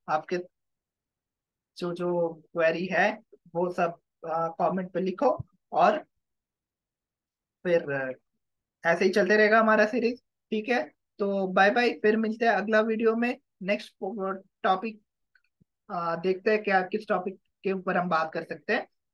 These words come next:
लेकिन I will, uh, make, continue this series। Video आते रहेगा इस series में, अभी तो दो video है, फिर interview का separate, separate video बनाऊंगा।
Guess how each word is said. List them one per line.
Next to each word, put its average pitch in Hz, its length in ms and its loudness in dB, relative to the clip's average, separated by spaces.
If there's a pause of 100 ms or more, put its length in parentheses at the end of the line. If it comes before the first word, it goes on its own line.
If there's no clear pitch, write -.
लेकिन 202 340 -4 (260)
I 156 100 -2
will, 302 200 -2 (380)
uh, 147 220 -4
make, 175 360 -2 (1300)
continue 190 340 0
this 165 180 -6
series। 180 320 -2 (1120)
Video 233 300 2
आते 214 260 4
रहेगा 202 420 2
इस 214 140 -8
series 208 300 -4
में, 220 360 0 (960)
अभी 180 140 -4
तो 190 100 -2
दो 190 220 0
video 175 260 -2
है, 165 60 0
फिर 180 180 -4
interview 170 480 -4
का 165 180 0 (400)
separate, 165 260 -4
separate 175 340 -4
video 156 240 -6
बनाऊंगा। 151 360 -2